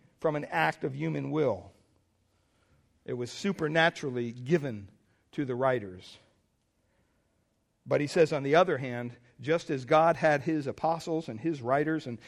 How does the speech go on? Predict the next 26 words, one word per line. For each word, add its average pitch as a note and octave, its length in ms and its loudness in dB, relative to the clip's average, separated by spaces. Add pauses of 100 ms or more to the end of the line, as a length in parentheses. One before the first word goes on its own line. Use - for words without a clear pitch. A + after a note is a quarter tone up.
(100)
his D#3 200 -2
prophets, D#3+ 800 -4 (480)
Satan E3+ 440 -6
has E3+ 320 -4
his. C3 600 -12 (680)
That's C#3+ 200 0
his D3 100 -10
whole D3+ 160 -4
point. D3+ 380 -12 (720)
Satan E3+ 280 -2
has D3+ 120 -2
always E3 320 4
had C#3+ 240 2
men. C3 300 -4
He's B2+ 200 -6
always E3 240 2
had D#3 240 2
followers. C3 420 0
He's C#3 160 -4
always E3 220 4
had D#3 180 0
a C#3+ 60 0
prophet D3 460 0
or B2+ 100 -2
a B2+ 40 -6
teacher B2+ 500 -6